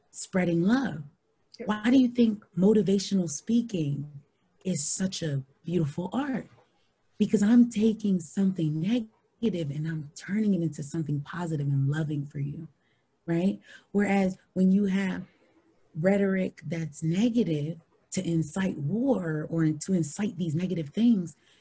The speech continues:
Speaker 1: it doesn't feel good. It actually hurts the body of the human. It hurts the psyche. It hurts the mind. It hurts, it hurts everyone around you. So because you're hurting, you want everyone else to hurt.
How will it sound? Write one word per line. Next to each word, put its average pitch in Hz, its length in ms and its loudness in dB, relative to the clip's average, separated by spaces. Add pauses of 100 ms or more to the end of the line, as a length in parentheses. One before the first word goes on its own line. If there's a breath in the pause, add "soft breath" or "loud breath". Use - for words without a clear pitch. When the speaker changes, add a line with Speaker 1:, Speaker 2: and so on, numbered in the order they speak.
(160 soft breath)
Speaker 1:
it 190 100 -2
doesn't 254 320 2
feel 294 400 2
good. 139 220 -2
It 185 200 4
actually 233 280 0
hurts - 420 -6
the 160 100 -6
body 190 440 -2
of 147 100 -2
the 147 80 -2
human. 143 520 -2
It 170 80 -4
hurts 233 260 -2
the 147 100 -6
psyche. 139 500 -4
It - 80 -10
hurts 196 240 -6
the 156 100 -6
mind. 160 440 -2
It 117 80 -6
hurts, - 240 -2 (580 loud breath)
it 208 80 0
hurts 220 340 0
everyone 226 420 4
around 220 440 2
you. 143 160 -2
So 202 420 -2
because 190 400 -2
you're 247 240 0
hurting, 170 540 -2 (520)
you 196 220 4
want 208 240 2
everyone 170 380 0
else 233 240 2
to 180 140 -6
hurt. 139 260 -4